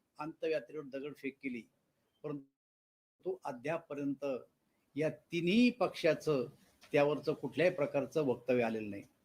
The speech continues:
मुंबईमध्ये केवळ एक खासदार काँग्रेस पक्षाचा निवडून आला,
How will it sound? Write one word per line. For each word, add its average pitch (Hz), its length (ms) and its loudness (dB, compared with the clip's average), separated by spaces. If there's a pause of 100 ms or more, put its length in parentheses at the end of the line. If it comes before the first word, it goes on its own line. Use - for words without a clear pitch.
(680)
मुंबईमध्ये 214 760 10
केवळ 220 300 10 (160)
एक 262 320 12 (800)
खासदार 151 440 8
काँग्रेस 156 540 2
पक्षाचा 156 460 2
निवडून 151 260 4
आला, 139 340 6